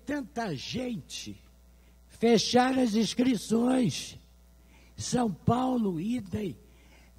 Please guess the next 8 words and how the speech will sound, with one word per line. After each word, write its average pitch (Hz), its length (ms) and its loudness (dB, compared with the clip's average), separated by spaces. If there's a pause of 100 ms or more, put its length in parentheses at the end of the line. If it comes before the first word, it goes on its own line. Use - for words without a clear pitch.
(180)
Fecharam 262 920 0
as 214 220 0
inscrições. 226 1300 -2 (840)
O 220 120 -8
que 269 240 -2
que - 100 -12
sobrou? 190 720 -2 (600)
Goiânia, 214 760 6